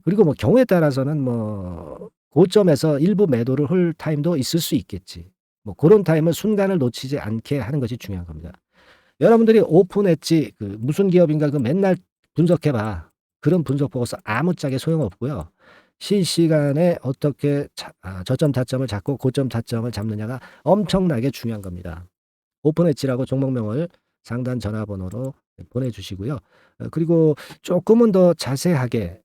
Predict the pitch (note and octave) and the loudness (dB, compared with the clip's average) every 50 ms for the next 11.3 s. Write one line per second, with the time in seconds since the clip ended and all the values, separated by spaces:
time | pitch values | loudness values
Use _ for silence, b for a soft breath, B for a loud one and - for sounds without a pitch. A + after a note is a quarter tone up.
0 | _ _ _ - B2 A#2 - - E3 D#3+ D#3+ D3 - - - C#3 C3 A#2+ - E3 | _ _ _ -10 -8 -6 -2 -2 0 2 2 0 -2 -2 -2 -2 -2 -2 -2 -2
1 | F3+ E3+ F3+ F3 F#3 F#3 F3 D#3 D3+ - - F3+ - A3+ G3+ - - G3+ G3+ G3 | -2 0 0 0 2 2 0 0 -2 -4 -8 2 2 2 2 4 2 2 2 4
2 | G3+ G3+ G3 F#3+ D#3 C3 _ _ C3 C3+ E3+ F3 E3+ - - - D#3 C3+ - D3+ | 2 2 2 2 0 -4 _ _ -2 0 0 2 2 -2 -2 -2 -4 -2 -2 -2
3 | D3+ D3+ D3+ C#3+ - - D#3+ F#3 G3 F3 A#2+ - A2+ A#2 A2+ G2 F#2 _ _ _ | -2 0 -2 -4 -2 0 0 0 2 0 -2 -4 -6 -8 -8 -10 -14 _ _ _
4 | - G#3+ G#3 A3 F3 - B2+ E3 G3+ b b b b _ D#3 E3 - - G3 A3 | 0 0 2 4 4 4 4 2 -2 b b b b _ 4 4 6 6 6 6
5 | G3+ F3 - F#2 F2 F#2+ F2+ D2+ D#2 _ _ _ _ _ _ _ _ _ _ _ | 6 6 4 0 -2 -4 -6 -6 -10 _ _ _ _ _ _ _ _ _ _ _
6 | _ _ B2+ C#3+ E3 D3+ C#3+ C3+ A#2+ A#2 A2 G2 G2+ G#2 - - F#3+ F#3+ G3+ F#3 | _ _ 2 2 4 4 2 0 0 -2 -4 -4 -6 -8 -6 -4 -2 -2 0 0
7 | F3 C#3+ B2+ B2 B2+ A2+ - - A2+ A#2+ A2 G#2 A#2 - - E3+ E3+ C3 G2 E2 | 0 0 0 0 -2 -2 -4 -8 -8 -8 -8 -8 -10 -6 -4 -4 -4 -4 -8 -10
8 | E2+ G2 F#2 - _ _ _ _ _ _ _ _ D#3+ D#3 F#3+ F3 - _ _ _ | -12 -14 -16 -18 _ _ _ _ _ _ _ _ -10 -8 -8 -8 -10 _ _ _
9 | _ _ _ _ _ _ _ _ _ _ - - F3 F3+ - E3 D3 B2 G2+ E2 | _ _ _ _ _ _ _ _ _ _ -10 -6 -4 -4 -2 -4 -4 -6 -8 -10
10 | D#2 E2 F2 _ _ _ _ _ _ - A#2+ A#2 G#2 - - C3+ D#3 E3 D3 C#3+ | -12 -14 -16 _ _ _ _ _ _ -16 -14 -14 -12 -6 -4 -2 0 0 0 0
11 | C#3 C3+ B2+ C3 C3+ B2+ | -2 -2 -4 -4 -6 -6